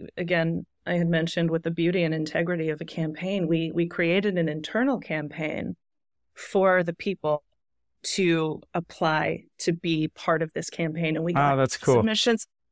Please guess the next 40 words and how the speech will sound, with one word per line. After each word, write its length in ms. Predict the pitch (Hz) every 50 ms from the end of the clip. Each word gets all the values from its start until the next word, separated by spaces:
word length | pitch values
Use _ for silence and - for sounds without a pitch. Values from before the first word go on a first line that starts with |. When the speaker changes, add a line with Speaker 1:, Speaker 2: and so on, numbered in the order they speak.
| _ _ _ -
Speaker 1:
all 340 | - 226 254 262 254 233 - -
over. 420 | - 214 226 220 208 202 170 -
Speaker 2:
I'll 80 | - -
Speaker 1:
We 60 | 202
didn't 140 | 208 247 -
Speaker 2:
bet, 60 | - -
I'll 40 |
Speaker 1:
cherry 200 | - 233 220 214
Speaker 2:
bet 100 | 214 117
Speaker 1:
pick 100 | 196 175
Speaker 2:
people 160 | - 120 113 185
are 40 |
Speaker 1:
them. 160 | 175 170 180 175 -
Speaker 2:
excited, 520 | 117 - - - 117 123 113 113 107 104
yeah. 240 | 113 113 110 107 98 - _ _ _ _ _ _ _ _ _ _ _ _ -
Speaker 1:
And, 300 | 196 190 196 202 196 -
you 140 | - 233
know, 100 | 196 196
we 100 | 190 202
flew 280 | 190 - - 175 180 175
them 180 | 185 190 185 175
to 140 | - -
New 100 | 185 190
York. 460 | 180 180 175 170 170 180 185 196 190 - _ _ - -
We 140 | 175 175
had 460 | 180 180 175 170 165 165 160 165 165 - -
an 80 | 165 165
amazing 580 | 165 165 165 165 175 175 175 196 180 196 190
photographer 720 | 175 - 202 - 202 180 165 170 170 170 170 - 170 175 175
shoot 340 | 165 147 - 160 160 165 -
them. 500 | - 170 160 165 160 165 165 165 165 170 170
You 100 | 175 170
know, 160 | 160 156 165
they're, 260 | - 175 170 160 165 165 _
they're 160 | - 175 123
Speaker 2:
Mm. 220 | 117 120 113 110 104
Speaker 1:
like 180 | 180 170 170
a 60 | 170 170
shaking 600 | - - - - 202 202 208 220 208 190 175 170
leaf 300 | 175 170 160 - -